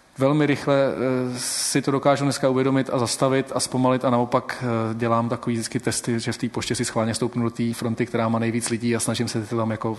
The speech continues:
vytrpět a vystát. Je to skvělý trénink, všechno je o tréninku. Eh, to je zase další jako sch-, trošku z toho sportovního světa. Tím, že máme dneska ty možnosti, víme prakticky všechno, co máme dělat, jak to máme dělat,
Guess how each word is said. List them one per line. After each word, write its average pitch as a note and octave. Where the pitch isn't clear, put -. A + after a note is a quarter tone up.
vytrpět A#2
a A#2
vystát. G#2+
Je A#2+
to B2+
skvělý B2+
trénink, B2
všechno -
je D3
o C3
tréninku. A#2+
Eh, A2
to B2+
je B2
zase B2
další B2+
jako C3
sch-, C3
trošku C3
z A2
toho C3+
sportovního C3+
světa. C3
Tím, D3
že D#3
máme D3+
dneska D3
ty D#3+
možnosti, C#3+
víme D3+
prakticky D3
všechno, D3+
co C#3+
máme C#3
dělat, C#3
jak B2+
to D3
máme C3+
dělat, C3